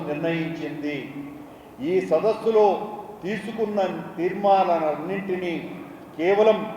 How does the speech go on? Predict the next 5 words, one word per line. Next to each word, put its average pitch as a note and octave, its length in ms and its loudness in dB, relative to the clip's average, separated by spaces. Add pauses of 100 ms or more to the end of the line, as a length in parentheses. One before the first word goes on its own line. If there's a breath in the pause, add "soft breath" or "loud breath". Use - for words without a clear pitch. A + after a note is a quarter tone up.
(300)
తిరుమల G#3 320 2 (120)
తిరుపతి F#3+ 360 -2 (120)
దేవస్థానములు F3+ 760 2 (140)
మాత్రమే F#3 480 0 (180)
ఆచరించటం E3+ 720 -2